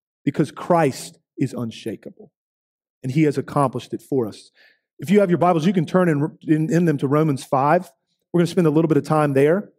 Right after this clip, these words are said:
in the first verses of Romans five. It's a wonderful passage of Scripture. If you don't turn there, it'll be totally fine. I'm gonna read and talk,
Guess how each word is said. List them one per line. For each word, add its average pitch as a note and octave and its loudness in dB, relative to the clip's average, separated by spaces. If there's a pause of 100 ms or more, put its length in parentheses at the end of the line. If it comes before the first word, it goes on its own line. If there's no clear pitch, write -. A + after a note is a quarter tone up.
(260)
in D3+ -2
the C#3 -2
first D#3+ 0
verses D3 0
of B2+ 0
Romans C#3 0
five. C3+ 2
It's C3+ -8
a - -12
wonderful C3+ -4
passage C3 -2
of A#2 -16
Scripture. C#3+ -4 (1700)
If D3+ -2
you D#3 0
don't D#3+ 2
turn E3+ 0
there, D#3+ 2
it'll C3+ -4
be B2+ 0
totally E3 0
fine. D3 2
I'm C#3 0
gonna C3+ -2
read C#3+ 2
and A#2+ -4
talk, - -8